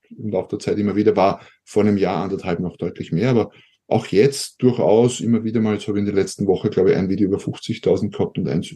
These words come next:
über, es ist jetzt bald zweihunderttausend. Also es geht immer noch, aber ich bin regelmäßig auf fünf, sechs, sieben, zehntausend mit den Videos, auf Instagram, äh, zum Teil auch mit den gleichen Videos. Wir produzieren keine extra für Instagram, aber nehmen nicht alle von TikTok auf Instagram.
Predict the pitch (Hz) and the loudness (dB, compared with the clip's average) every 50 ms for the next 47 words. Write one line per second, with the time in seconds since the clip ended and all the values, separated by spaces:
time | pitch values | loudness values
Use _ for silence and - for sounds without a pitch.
0 | - _ - - 87 85 - 90 85 - _ _ _ _ _ _ _ _ _ _ | -16 _ -6 -4 0 0 0 0 0 -4 _ _ _ _ _ _ _ _ _ _
1 | - - - - - - - - 85 - 90 - - - 90 90 - - - 87 | -14 -14 -14 -12 -14 -14 -14 -10 -6 -6 -6 -4 -4 -4 -4 -4 -2 0 0 0
2 | 90 117 139 143 143 135 - 120 107 110 107 117 113 117 - _ _ _ _ _ | 0 2 2 2 2 2 2 2 2 4 4 2 0 0 -2 _ _ _ _ _
3 | _ _ _ _ - 98 98 101 - - - 98 - - - 117 127 147 147 151 | _ _ _ _ -10 -6 -6 -6 -6 -4 -4 -4 -2 0 0 2 4 4 4 4
4 | 165 202 196 - - - _ _ _ _ _ _ - - _ _ _ _ - 104 | 2 0 -2 -6 -12 -20 _ _ _ _ _ _ -20 -20 _ _ _ _ 2 4
5 | 123 127 127 131 131 123 113 117 120 123 123 120 117 113 123 117 120 117 110 107 | 4 4 6 4 4 6 6 6 6 6 6 4 4 4 2 2 4 2 2 2
6 | - - - - - _ _ _ _ _ _ - 110 110 - - 107 - - 113 | -2 -6 -14 -20 -20 _ _ _ _ _ _ -10 -10 -8 -6 -8 -8 -8 -8 -10
7 | 104 98 - - 98 90 87 92 87 123 131 170 170 160 - 156 143 - 143 139 | -12 -10 -10 -10 -10 -8 -6 -6 -4 -2 0 0 0 -2 -2 -4 -8 -6 -6 -6
8 | 127 123 117 123 127 120 120 - _ _ _ _ _ - - - - 123 117 - | -4 -4 -4 -2 -4 -4 -4 -8 _ _ _ _ _ -16 -10 -4 -2 -2 -2 0
9 | - 139 - - 123 117 123 117 117 - _ _ _ _ _ _ _ _ _ - | 2 2 2 4 4 4 4 2 0 -4 _ _ _ _ _ _ _ _ _ -2
10 | 98 208 202 165 - - - - 113 113 - 95 87 98 110 117 - 95 101 - | 0 0 0 0 -2 -4 -2 -2 -2 0 2 2 2 4 4 4 2 2 0 0
11 | - 117 107 - - 104 95 92 80 101 - - 135 127 123 123 131 131 120 117 | -2 -6 -6 -4 -6 -6 -4 -4 -4 -4 -4 -2 -2 0 0 2 2 2 0 0
12 | 113 120 117 - 123 123 120 117 - 139 123 120 - 113 95 95 123 131 131 - | 0 0 0 2 2 0 0 0 0 -2 -4 -4 -4 -6 -4 -2 -2 -2 -2 -4
13 | - - - - - - - - - 127 - 135 - 131 127 - 143 - 131 123 | -6 -8 -6 -4 -4 -4 -4 -6 -6 -6 -4 -4 -6 -6 -4 -4 -2 0 0 0
14 | 135 131 110 123 113 110 110 113 117 117 120 127 117 - - - - 82 95 104 | 2 2 0 2 2 2 4 4 4 4 4 4 0 -2 -6 -10 -6 -4 0 2
15 | 104 107 - 90 85 - - - - - - - - - 117 120 - - 139 - | 2 2 2 -2 -10 -12 -12 -14 -12 -12 -12 -12 -10 -10 -8 -8 -8 -8 -6 -4
16 | 160 202 208 - | -4 -4 -4 -6